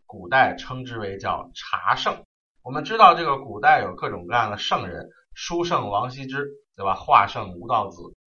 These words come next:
啊，茶圣是谁？茶圣就是陆羽。那么陆羽和皎然是好朋友，因为他们都爱喝茶。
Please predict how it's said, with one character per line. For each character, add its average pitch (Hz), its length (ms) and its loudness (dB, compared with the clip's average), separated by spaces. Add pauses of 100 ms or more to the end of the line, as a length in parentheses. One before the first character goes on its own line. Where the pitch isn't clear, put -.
(100)
啊， 101 280 4
茶 123 420 4
圣 165 240 -4
是 107 120 -10
谁？ 92 220 -10 (280)
茶 95 260 0
圣 101 220 -2
就 90 140 -8
是 82 120 -12
陆 - 320 -4
羽。 - 180 -8 (440)
那 175 80 -4
么 185 140 6
陆 247 280 -2
羽 - 340 -6 (220)
和 127 200 0
皎 90 340 -2
然 90 420 -2
是 - 140 -10
好 78 240 -8
朋 - 240 -10
友， 147 160 -4 (200)
因 131 140 -6
为 131 60 0
他 131 100 -2
们 113 180 -4
都 139 120 -2
爱 120 180 6
喝 139 220 -8
茶。 98 340 2